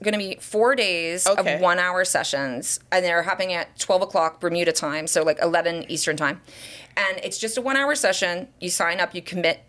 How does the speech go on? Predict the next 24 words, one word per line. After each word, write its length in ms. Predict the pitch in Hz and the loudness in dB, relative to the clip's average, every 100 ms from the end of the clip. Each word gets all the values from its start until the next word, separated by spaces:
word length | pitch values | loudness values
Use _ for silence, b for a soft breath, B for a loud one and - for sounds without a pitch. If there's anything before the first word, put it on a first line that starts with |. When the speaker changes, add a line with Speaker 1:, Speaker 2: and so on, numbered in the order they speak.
| - | -6
Speaker 1:
to 100 | - | 0
yourself 340 | 233 233 185 180 | 0 2 0 0
for 80 | 165 | 0
those 180 | 160 | 0
four 220 | - 156 135 | 0 0 0
days. 260 | 85 - | -2 -2
Speaker 2:
Yes. 340 | 175 123 90 - | 2 2 0 -6
Speaker 1:
So 260 | - 208 - - | 0 0 -2 -6
the 80 | 202 | -4
first 360 | 196 240 302 226 | 0 0 0 0
day, 480 | 196 185 233 269 - _ - | 0 0 -4 -10 -16 _ -4
it's 260 | 185 - - 175 - _ _ _ - | 0 0 -4 -16 -20 _ _ _ 0
down 400 | 185 175 180 - - | 2 2 -2 -6 -8
to 100 | - | -4
the 240 | 170 160 - | 0 0 0
really 400 | 160 180 175 175 | -2 0 2 0
ground 420 | 175 160 165 165 | -2 0 2 2
level, 480 | 156 151 143 147 - b b b - | 0 2 2 2 -2 b b b -2
looking 340 | 185 190 170 | -2 0 0
at 320 | 165 151 - | 0 0 -4
what 240 | 156 185 - | -2 -2 0
platforms 420 | 202 - 196 196 | -4 -2 -4 -4
you 80 | 185 | -4
have, 460 | 165 160 160 - | -2 -2 -6 -10